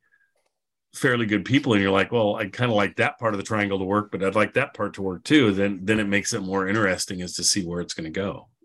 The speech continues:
So, yeah. And now it's not a triangle anymore. It's a quadrangle or something, 'cause it's got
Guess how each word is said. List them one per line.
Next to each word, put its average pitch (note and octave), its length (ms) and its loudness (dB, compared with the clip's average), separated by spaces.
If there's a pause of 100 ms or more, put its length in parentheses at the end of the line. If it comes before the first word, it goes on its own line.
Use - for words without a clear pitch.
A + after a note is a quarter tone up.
(100)
So, - 260 -8 (400)
yeah. E2+ 140 -4 (1500)
And A2 120 6
now C3 240 6
it's - 180 2
not G2+ 180 6
a F#2+ 160 4
triangle G#2 480 4
anymore. F#2+ 400 6
It's F2 140 -2
a E2+ 160 -4 (680)
quadrangle F#2 680 2
or F2 80 0
something, F#2+ 400 -2
'cause F2 160 -4
it's F2 180 -4
got F2+ 320 0